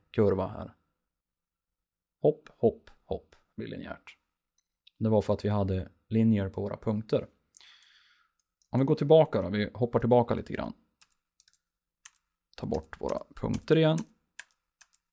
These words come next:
Så, kan vi sätta in nya punkter här. Eh, innan vi gör det, ska jag säga, så kan vi sätta default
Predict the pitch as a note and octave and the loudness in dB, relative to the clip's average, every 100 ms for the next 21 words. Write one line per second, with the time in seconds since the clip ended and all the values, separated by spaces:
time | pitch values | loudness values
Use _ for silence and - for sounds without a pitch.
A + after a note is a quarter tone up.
0 | - - _ _ _ - _ _ _ - | -20 -20 _ _ _ -20 _ _ _ -20
1 | _ _ _ _ _ - _ _ _ _ | _ _ _ _ _ -20 _ _ _ _
2 | _ _ _ _ _ - - C2+ A#2+ C#3+ | _ _ _ _ _ -16 -10 -2 0 -2
3 | - _ _ - - - - G2+ F#2+ - | -6 _ _ -16 -12 -10 -8 -8 -10 -12
4 | _ G#2+ G#2 A#2 D#3 D3 - D3 C#3+ F3+ | _ 0 2 4 4 2 2 2 2 -2
5 | - _ _ _ _ _ _ _ _ _ | -10 _ _ _ _ _ _ _ _ _
6 | _ _ _ - A#2 A2 G2 G#2 - _ | _ _ _ -6 -2 0 0 -2 -6 _
7 | - A#2+ C3 A2+ G#2 A2+ A2 - - - | 0 4 4 4 4 2 -4 -8 -16 -12
8 | - - F#2 E2+ - - - - - - | -10 -8 -8 -10 -14 -14 -10 -10 -8 0
9 | G#2+ G2+ G#2 - G#2 G2 F#2+ - - - | 0 2 0 2 0 2 0 -4 -2 2
10 | C#3+ C3 A2+ - - | 4 6 6 2 -10